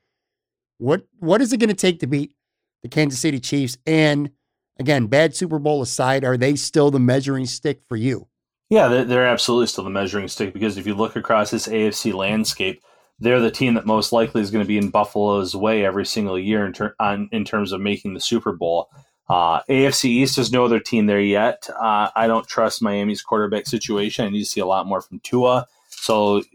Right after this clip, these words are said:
Speaker 2: obviously the Jets and the Patriots, I'm not ready to even consider them as, as contenders right now either, which, you know, that's kind of wild to say with the Patriots in terms of their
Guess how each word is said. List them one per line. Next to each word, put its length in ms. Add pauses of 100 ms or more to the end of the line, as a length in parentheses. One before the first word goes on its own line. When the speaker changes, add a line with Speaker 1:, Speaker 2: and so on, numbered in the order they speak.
(120)
Speaker 2:
obviously 400
the 100
Jets 340
and 100
the 60
Patriots, 440
I'm 120
not 160
ready 200
to 60
even 340
consider 340
them 200
as, 300
as 400
contenders 560
right 180
now 280
either, 480 (240)
which, 220
you 40
know, 440
that's 360
kind 200
of 60
wild 280
to 80
say 420
with 240
the 80
Patriots 440
in 40
terms 220
of 140
their 260